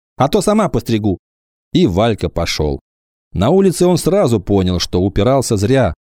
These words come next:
В такую погоду прогуляться по городу – одно удовольствие. Утро было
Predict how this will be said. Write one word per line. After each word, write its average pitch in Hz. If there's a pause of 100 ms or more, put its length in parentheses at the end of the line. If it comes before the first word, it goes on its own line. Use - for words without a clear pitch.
(140)
В -
такую 175
погоду 156
прогуляться 143
по 131
городу – 127 (100)
одно 117
удовольствие. 160 (300)
Утро 160
было 78